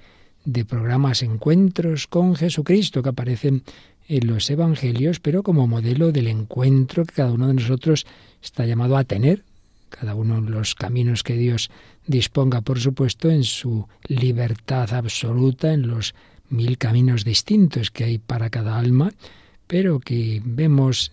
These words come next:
en los evangelios rasgos que nos pueden ayudar.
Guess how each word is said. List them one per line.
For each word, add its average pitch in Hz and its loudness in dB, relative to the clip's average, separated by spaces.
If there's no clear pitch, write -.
en 127 0
los 120 -2
evangelios 120 0
rasgos 135 2
que - -6
nos 120 0
pueden 127 2
ayudar. 107 -4